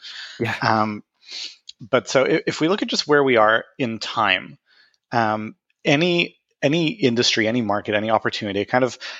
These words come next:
Speaker 2: you know, something new is possible. And it follows a very predictable path in its diffusion through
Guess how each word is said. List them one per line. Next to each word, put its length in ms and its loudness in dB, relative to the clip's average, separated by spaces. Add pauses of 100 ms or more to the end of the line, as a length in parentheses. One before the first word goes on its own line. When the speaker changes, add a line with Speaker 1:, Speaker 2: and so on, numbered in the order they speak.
(160)
Speaker 2:
you 100 0
know, 80 -2
something 420 0
new 160 2
is 140 2
possible. 680 0 (600)
And 460 2 (200)
it 180 2
follows 440 2
a 20 -6
very 180 4
predictable 600 -2
path 460 0
in 100 -4
its 240 -2
diffusion 720 -2
through 480 -4